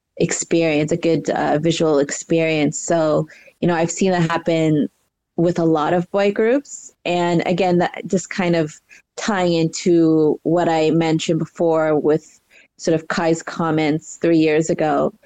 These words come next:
it's just part of the reason why it rubbed me the wrong way. And by the way, I, I am gonna name names. So if anyone wants to <laughs> be upset about that, uh, you can at me.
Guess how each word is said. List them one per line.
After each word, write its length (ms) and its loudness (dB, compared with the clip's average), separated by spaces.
it's 260 -2
just 500 -4
part 240 0
of 140 2
the 380 4
reason 340 2
why 140 2
it 80 2
rubbed 360 -2
me 100 0
the 140 0
wrong 340 -2
way. 440 -2
And 160 0
by 140 2
the 100 4
way, 240 2
I, 160 2
I 160 0
am 300 0
gonna 180 2
name 300 0
names. 480 0
So 380 0
if 80 -2
anyone 360 0
wants 280 -4
to 260 2
<laughs> 180 0
be 280 -2
upset 380 -2
about 380 0
that, 420 -2
uh, 240 -2
you 140 -2
can 120 0
at 240 -4
me. 360 0